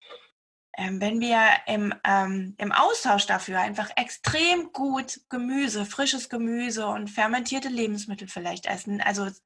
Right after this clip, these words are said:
Milchsäure fermentiert, ähm, dann haben wir da auch eine Menge an Vitamin C zum Beispiel, ne, wenn wir rohes Sauerkraut essen. Nicht das aus der Dose, sondern wirklich rohes, was noch lebt.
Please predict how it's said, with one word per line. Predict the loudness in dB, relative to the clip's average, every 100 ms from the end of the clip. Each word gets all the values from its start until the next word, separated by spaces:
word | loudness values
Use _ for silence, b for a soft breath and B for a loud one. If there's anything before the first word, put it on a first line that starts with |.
| -4
Milchsäure | 0 0 -2 -4 -4
fermentiert, | -8 -10 -12 -14 -16 -14 B B B B B 2
ähm, | 2 2 -4 B B -2
dann | 2
haben | 2 2
wir | 4
da | 4
auch | 4
eine | 2
Menge | 0 0 0
an | -2
Vitamin | -4 -6 -6 -4
C | -4 -6
zum | -6 -8
Beispiel, | -6 -6 -6 -4
ne, | -2
wenn | -2 -2
wir | 0 0
rohes | 2 0 0
Sauerkraut | -2 0 -2 -6 -14 -18
essen. | -20 -10 -4
Nicht | 0 0
das | 0
aus | 0
der | 0
Dose, | 0 -6 -6
sondern | -4 -2 -2
wirklich | -2 -4 -6
rohes, | -6 -6 -10 -8
was | -6
noch | -4 -4
lebt. | -6 -8 -14